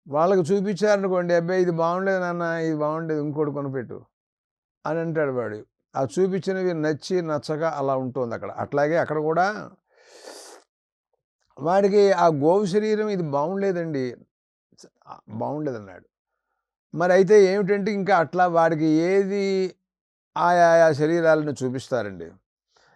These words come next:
చివరికి మనుష్య శరీరం చూపించారండి. "ఆ, బాగుంది ఇది" అన్నాడు. "దీంట్లో ప్రవేశిస్తాను నేను, నాకు నచ్చింది" అన్నాడు ఇది. అలాగా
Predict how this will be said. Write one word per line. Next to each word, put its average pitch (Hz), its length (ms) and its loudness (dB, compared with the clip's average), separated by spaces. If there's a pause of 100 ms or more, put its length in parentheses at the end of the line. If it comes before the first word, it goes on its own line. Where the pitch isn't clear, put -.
(360)
చివరికి 208 280 2
మనుష్య 185 640 -2
శరీరం 208 480 0
చూపించారండి. 151 840 -4 (760)
"ఆ, 165 580 2
బాగుంది 156 500 6
ఇది" 143 120 0
అన్నాడు. 131 340 -4 (720)
"దీంట్లో 190 400 2
ప్రవేశిస్తాను 170 760 0
నేను, 165 320 -2
నాకు 160 200 0
నచ్చింది" 143 560 -2
అన్నాడు 120 340 -8
ఇది. 90 180 -20 (920)
అలాగా 190 800 4